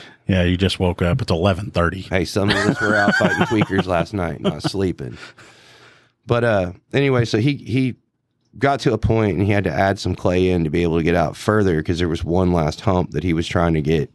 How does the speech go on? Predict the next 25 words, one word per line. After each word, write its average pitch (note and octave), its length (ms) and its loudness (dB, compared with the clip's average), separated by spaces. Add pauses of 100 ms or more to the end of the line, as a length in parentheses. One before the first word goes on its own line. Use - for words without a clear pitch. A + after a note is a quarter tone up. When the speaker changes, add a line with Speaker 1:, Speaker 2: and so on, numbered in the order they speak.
Speaker 2:
out F2+ 180 2
of E2 60 0
the D#2+ 60 2
way E2 260 2
for D#2+ 140 -4
this E2+ 160 -2
dock E2 300 0
to E2+ 80 -2
go F#2 220 2
in. F#2 220 0 (680)
Well, G2+ 160 2
when F#2+ 100 4
he F#2+ 80 2
got F#2+ 160 0
to - 80 -2
looking G2 300 2
at F2+ 100 2
it, E2 40 2
he E2+ 100 2
realized E2+ 400 2
it D2+ 80 0
was E2 100 -2
a D#2 60 -8
beaver D#2+ 300 0
dam. B1 340 -8